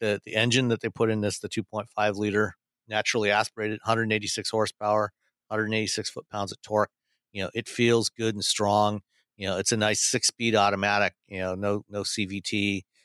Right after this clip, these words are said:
uh, nonsense in here, you know, so it's,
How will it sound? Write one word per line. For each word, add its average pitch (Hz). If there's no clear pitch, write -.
uh, 101
nonsense 101
in 98
here, 95
you 101
know, 87
so 107
it's, -